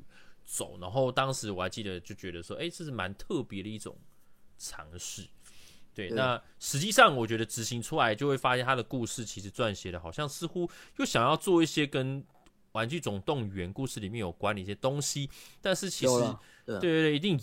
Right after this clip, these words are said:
Speaker 1: 有，但是，但是最后又有忘记，就是说，说他们其实是这个电影的属性跟题材，又是，是一个很原创的这种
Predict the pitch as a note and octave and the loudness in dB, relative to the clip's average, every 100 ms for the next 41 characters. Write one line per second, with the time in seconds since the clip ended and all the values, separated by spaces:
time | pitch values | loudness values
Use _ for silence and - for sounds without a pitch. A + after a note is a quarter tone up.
0 | G#2+ F2+ - F3 G3+ - - G3+ G3 - | -2 -4 -4 -4 -4 -8 -2 -2 -2 2
1 | G3 F#3+ F#3+ F3 C#3 A2 D3+ B2 - B2 | 2 4 2 2 2 2 0 0 -4 -4
2 | C3 A#2 - A#2+ A#2 - - - G#2+ A2 | -4 -4 0 0 0 -6 -14 -2 2 2
3 | A2+ G2 - F#2 F2+ - G#2+ - - A#2 | 2 -2 -6 -8 -8 -8 -8 -8 -6 -6
4 | - D#3+ G#2 F#2+ - - F2+ - B2 G2+ | 0 0 0 -6 -6 -6 -6 -6 -4 -4
5 | - G2+ G2 - G2 - E2+ - - - | -2 -2 -4 -12 -16 -12 -12 -12 -20 -18
6 | - C3+ - C3 - C3 A2 A2 G2 F#2 | -2 0 0 -2 -2 -2 -2 0 0 0
7 | F2 E2 E2+ A2 G2+ F#2+ - - A#2+ G2 | -6 -10 -14 -8 -6 -4 -2 2 2 0
8 | F#2+ F2 F2 - - _ - A2 F#2+ E2+ | -6 -6 -8 -16 -20 _ -12 -8 -8 -8
9 | F2+ | -16